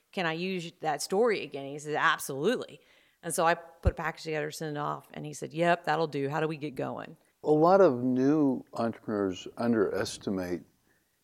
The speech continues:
Speaker 2: how much you really need to understand the customer and,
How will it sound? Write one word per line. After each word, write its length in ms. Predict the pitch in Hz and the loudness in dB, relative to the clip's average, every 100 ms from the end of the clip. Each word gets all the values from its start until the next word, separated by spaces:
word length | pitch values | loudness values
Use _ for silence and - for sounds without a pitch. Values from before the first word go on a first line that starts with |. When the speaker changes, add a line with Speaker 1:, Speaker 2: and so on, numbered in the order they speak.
| - | -14
Speaker 2:
how 240 | - 131 123 | -4 0 4
much 640 | 113 107 101 - - - - 117 | 4 4 0 -8 -16 -18 -12 -6
you 100 | 104 | 0
really 340 | 110 117 117 | 4 6 4
need 200 | 101 95 | 2 -2
to 100 | - | -4
understand 580 | 95 92 92 - 98 87 | -6 -6 -6 -8 -8 -8
the 40 | |
customer 500 | 85 101 92 - 101 | -8 -6 -6 -6 -4
and, 200 | 90 87 | -4 -6